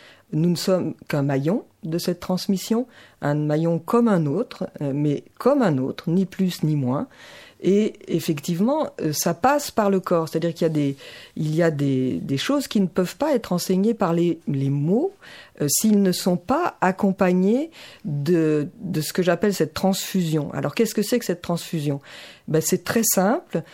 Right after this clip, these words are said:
Maintenant, on le sait scientifiquement, on sait que l'information passe directement.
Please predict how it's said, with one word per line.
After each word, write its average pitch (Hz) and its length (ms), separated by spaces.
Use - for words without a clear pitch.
Maintenant, 175 400
on 180 60
le 151 120
sait 180 300
scientifiquement, 180 880
on 160 60
sait 208 300
que 220 340
l'information 202 960
passe 254 480
directement. 185 800